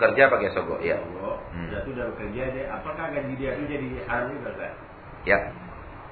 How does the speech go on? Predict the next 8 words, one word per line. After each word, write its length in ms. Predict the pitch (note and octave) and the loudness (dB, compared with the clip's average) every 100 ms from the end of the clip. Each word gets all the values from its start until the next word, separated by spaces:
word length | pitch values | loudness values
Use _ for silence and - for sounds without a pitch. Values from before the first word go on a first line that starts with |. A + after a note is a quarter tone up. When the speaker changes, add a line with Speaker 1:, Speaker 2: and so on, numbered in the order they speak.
| - - - G#2+ | -14 -14 -2 8
Speaker 1:
Orang 320 | A#2+ C3+ B2 | 10 10 8
yang 80 | A2 | 6
mendaftar 480 | G2+ G#2 B2 - | 6 6 6 4
sebuah 240 | G2+ G#2 G2+ | 4 4 4
pekerjaan, 560 | G2+ F#2+ F#2+ F#2 G#2+ - - - - - - - - - - - - | 2 2 6 8 8 6 0 -10 -12 -14 -16 -16 -16 -16 -14 -6 0
katakanlah 400 | F#2+ A2+ A#2+ A2 | 2 6 8 6
pegawai 360 | G2+ G2 F#2+ G2 | 6 6 4 2
negeri 160 | G#2+ | 0